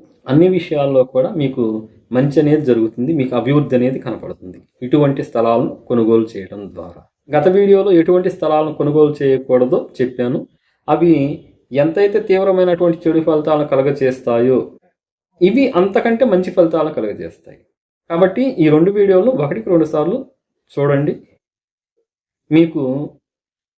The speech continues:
ఎటువంటి స్థలాలు కొనుగోలు చేయకూడదు, ఎటువంటి స్థలాలు కొనుగోలు చేయాలి అనేటువంటి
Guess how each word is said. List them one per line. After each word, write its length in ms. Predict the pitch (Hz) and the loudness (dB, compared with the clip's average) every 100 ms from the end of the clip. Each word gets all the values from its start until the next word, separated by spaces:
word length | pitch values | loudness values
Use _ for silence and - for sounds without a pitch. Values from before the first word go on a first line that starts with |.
| _ _ _ _ _ | _ _ _ _ _
ఎటువంటి 420 | 156 165 240 240 247 | -2 2 2 0 -2
స్థలాలు 380 | - 196 196 180 | -4 -4 -2 -2
కొనుగోలు 360 | 165 170 196 196 196 | 2 4 4 4 0
చేయకూడదు, 480 | 175 170 175 175 220 - _ _ 143 | -4 -2 -2 -4 -8 -16 _ _ -4
ఎటువంటి 480 | 147 156 226 233 | -2 0 0 0
స్థలాలు 400 | - 185 180 175 | -2 -2 0 0
కొనుగోలు 480 | 165 139 139 160 151 147 | 0 0 2 4 2 -2
చేయాలి 400 | 120 117 110 110 - _ _ _ _ _ _ _ _ | -6 -4 -6 -8 -14 _ _ _ _ _ _ _ _
అనేటువంటి 600 | 135 151 147 143 139 135 | 0 2 2 0 -2 -2